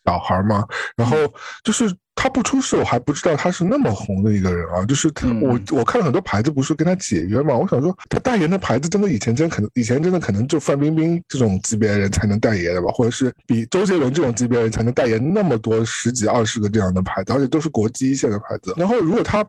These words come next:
Speaker 1: 不出事，我连他名字我都不知道。
Speaker 2: 这个，我，我当然不能就是很认真的，就是说自己看清楚这些事情啊，我只能就，就我身边发生的一些事情来聊。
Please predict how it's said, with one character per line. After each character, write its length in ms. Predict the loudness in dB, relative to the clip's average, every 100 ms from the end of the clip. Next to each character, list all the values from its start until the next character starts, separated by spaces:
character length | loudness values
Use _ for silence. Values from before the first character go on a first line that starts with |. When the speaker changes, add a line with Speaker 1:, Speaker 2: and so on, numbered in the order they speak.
| _
Speaker 1:
不 120 | -2
出 240 | 0 -2 -4
事， 220 | -2 0
我 220 | 2 0 -4 -2
连 140 | -2
他 160 | 0 0
名 200 | 0 -2
字 140 | 0
我 100 | -2
都 60 | -2
不 120 | -10
知 80 | -18
道。 100 | -20 _ _ _ _ _ _ _ _ -20 _ _
Speaker 2:
这 160 | -2 -2
个， 560 | 0 0 2 0 -4 -8 _ -4
我， 140 | 0
我 240 | 2 2
当 120 | 2 0
然 100 | 0
不 80 |
能 400 | 0 2 0 0 -2
就 100 | -2
是 160 | 0
很 140 | 2 2
认 140 | 0
真 220 | 0 0
的， 420 | 0 0 -2 -4 -2
就 100 | -4
是 160 | -2
说 180 | -2 0
自 160 | 2 0
己 260 | -2 -4 -10 _
看 200 | -2 0
清 160 | 0
楚 120 | 0 2
这 60 |
些 80 | 2
事 140 | 0
情 120 | 0 0
啊， 80 |
我 120 | 0 0
只 100 | 2
能 260 | 2 2
就， 160 | 0 0
就 160 | 0 0
我 300 | 0 -2 -2
身 200 | 0 0
边 140 | 0
发 140 | 0
生 140 | 0 0
的 80 | 0
一 40 |
些 100 | -4
事 160 | -6 -8
情 160 | -6
来 120 | -6
聊。 240 | -6 -8